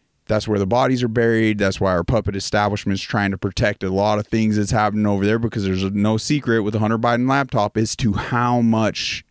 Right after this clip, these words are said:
like, uh, networking was going on there. So, oh yeah, let's support, hmm. Like, there's, there's things to look into, right? And I don't know it all. I'll never claim to know it all. But a lot of red flags go up, and it's pretty telling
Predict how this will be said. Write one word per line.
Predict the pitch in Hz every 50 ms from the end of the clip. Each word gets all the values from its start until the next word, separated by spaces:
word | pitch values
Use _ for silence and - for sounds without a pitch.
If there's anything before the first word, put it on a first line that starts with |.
| -
like, | - 110 107 107 - - - - - _ _ _ _ _ - _ _ _ -
uh, | - 101 98 95 95 95 95 92 92 - - _ -
networking | 107 139 156 131 156 170 160 - 160 151 147
was | 147 143 143
going | 143 160 165 165 165 165 170
on | 190 220 233 226
there. | - 131 113 101 87 90 104 _ _ _ _ _ _ -
So, | - - 143 139 139 127 - -
oh | 160 190 196 180
yeah, | 160 165 185 196 170 139
let's | 123 123 127 123 -
support, | - - 131 - - - 151 151 147 147 - - _ _ -
hmm. | - 131 117 101 92 90 _ _ _ _ _ _ _ _ _ _ - - - _ _ _ _ -
Like, | 120 120 - -
there's, | - - 123 131 131 117 -
there's | - 139 127 - -
things | - 180 175 170 165 151 -
to | - - 156 139 131
look | 123 127 131 127 - - -
into, | - 123 123 123 117 - - 107 65 - - - _
right? | - 117 120 127 - -
And | 135 147
I | 151 165
don't | 170 165 131 143
know | 165 165 165
it | 160 151
all. | 156 156 -
I'll | - 120 117
never | 117 131 143 139 139 131
claim | - - 123 123 127 117
to | 113
know | 107 107 104 107 110 107
it | 101
all. | 95 92 87 - - - - - - - - _
But | - 117 123
a |
lot | 131 135 131 127 120
of | 120 - - - -
red | 117 110 120 120 113 -
flags | - 123 117 113 117 117 -
go | - 113 110 107 110
up, | 117 117 113 - -
and | 107 104
it's | 101 - -
pretty | - - - 131 123 117 110 104
telling | - - - - - 117 120 127 123 113 104 92 92 98